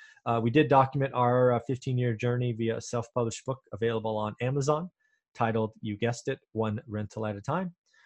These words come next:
And then finally, have created an online course to help new investors learn their market, because I think you have to learn your market in order to make decisions. And you can find all about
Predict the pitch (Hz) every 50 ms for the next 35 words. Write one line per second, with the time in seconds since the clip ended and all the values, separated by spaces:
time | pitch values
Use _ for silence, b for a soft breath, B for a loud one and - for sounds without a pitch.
0 | b b b b b 156 160 170 165 - 180 175 175 170 175 170 147 120 156 147
1 | 143 - - 160 156 147 139 127 131 123 127 135 131 135 131 127 127 123 - -
2 | 123 117 - - - 110 117 120 - 120 120 123 117 117 107 113 110 110 - -
3 | 117 113 107 - 113 110 110 117 117 120 120 120 117 113 110 110 107 110 110 -
4 | 151 147 _ - 110 - - 107 101 104 98 - 117 - 113 110 107 - - 104
5 | 101 107 110 110 110 107 107 104 104 104 - 117 104 107 107 104 104 107 107 104
6 | 104 101 104 104 - _ - - - 143 147 160 165 165 - - _ b b b
7 | b b b b b b - 107 107 104 101 104 107 104 - - 107 92 - 113
8 | 110 110 110 107 - - 117 120 117 117 104 117 113 110 110